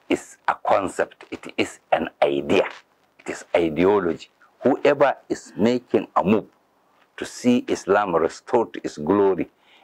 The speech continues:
is part of Islamic movement, whether he call-, he calls himself Islamic movement or not. And Islamic movement has no members. It has only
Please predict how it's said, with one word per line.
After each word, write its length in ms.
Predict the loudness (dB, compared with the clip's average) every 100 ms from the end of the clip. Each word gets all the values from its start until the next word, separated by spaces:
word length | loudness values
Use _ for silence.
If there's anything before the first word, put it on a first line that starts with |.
| _
is 160 | -10 -6
part 300 | -2 -2 -2
of 140 | -4 -6
Islamic 480 | -2 0 0 -2 -4
movement, 320 | -6 -6 -10 -20 _ _ -2
whether 280 | 0 2 0
he 60 |
call-, 280 | -2 0 0
he 120 | 2
calls 320 | 0 0 -2
himself 380 | -2 -4 -2 -2 -4
Islamic 320 | 0 2 2
movement 280 | 0 0 0
or 200 | 0 0
not. 300 | 0 -2 -4 -14 _ _ _ _ -20 -20 -20 -20 -14 -2
And 520 | 0 2 0 0 -2 -2
Islamic 400 | -2 0 2 2
movement 240 | 0 -2
has 260 | -2 -2 0
no 220 | 0 2
members. 580 | 2 0 0 -2 -4 -6 -8
It 140 | -8 -6 -4
has 160 | -4 -2
only 560 | 0 2 2 0 -2 -4